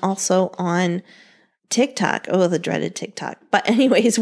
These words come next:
wherever you wanna find me, just by my name, Lori Rollinger,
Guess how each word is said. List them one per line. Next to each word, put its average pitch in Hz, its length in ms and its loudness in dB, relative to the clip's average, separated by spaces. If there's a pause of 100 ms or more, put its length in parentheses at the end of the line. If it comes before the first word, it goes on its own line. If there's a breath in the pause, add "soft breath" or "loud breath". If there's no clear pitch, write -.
wherever 285 300 2
you 294 160 2
wanna 240 240 2
find 190 380 2
me, 151 220 0
just 202 260 2
by 190 140 2
my 208 180 2
name, 170 280 2
Lori 185 240 0
Rollinger, 170 520 -2